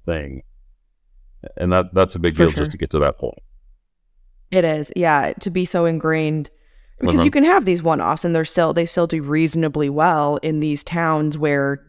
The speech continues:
Speaker 2: they might be competing. They might be the only fast food in town that's not a chain, you know, and there's, they're competing. So to answer the big question of, of this episode, <laughs>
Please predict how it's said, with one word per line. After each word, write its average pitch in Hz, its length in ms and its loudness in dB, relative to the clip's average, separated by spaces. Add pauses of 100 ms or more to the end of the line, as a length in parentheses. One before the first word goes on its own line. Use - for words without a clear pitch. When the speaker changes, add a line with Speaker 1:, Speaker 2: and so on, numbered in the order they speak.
(220)
Speaker 2:
they 160 120 2
might 151 240 0
be 151 100 -4
competing. 156 680 -2
They 175 80 0
might 190 140 0
be 170 80 0
the 156 100 0
only 160 260 -2
fast 143 380 -4
food 156 440 -4 (480)
in 156 200 -2
town 196 400 2
that's 156 200 -4
not 156 200 0
a - 40 -20
chain, - 380 -8 (540)
you 165 120 -2
know, 143 300 -2
and 156 160 0
there's, 147 240 -2 (100)
they're 160 120 2
competing. - 520 -2 (280)
So 202 640 2 (120)
to - 80 -10
answer 226 300 0
the 190 120 0
big 175 180 2
question - 720 -4
of, 156 320 -6
of 156 240 -2
this 156 160 -8
episode, - 600 -6 (360)
<laughs> 214 80 -18